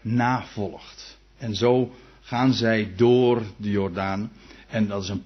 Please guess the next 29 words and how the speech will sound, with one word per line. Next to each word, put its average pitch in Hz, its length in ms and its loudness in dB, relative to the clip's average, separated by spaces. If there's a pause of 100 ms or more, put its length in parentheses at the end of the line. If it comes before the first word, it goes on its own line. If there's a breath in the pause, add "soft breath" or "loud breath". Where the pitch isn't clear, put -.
prachtig 135 520 -2
beeld 104 240 0
natuurlijk 92 480 -8
van 90 440 -10
opstanding 90 840 -8
uit 92 380 -14
de 98 120 -12
dood. 92 360 -10 (720 soft breath)
En 240 180 4
zo 262 320 6 (120 loud breath)
noem 247 200 6
ik 220 60 6
nou 220 160 6
maar 190 160 8
een 170 60 -2
paar 151 240 4
voorbeelden. 104 520 4
Ja, 120 140 0
ik 131 120 0
weet 113 200 2
ook 143 180 -2
nog 127 140 -4
van 110 220 -2
een 98 200 -6
drijvende 107 460 -2
bijl 117 280 -2
die 117 160 -2
tevoorschijn 123 540 -6
kwam. 123 300 -6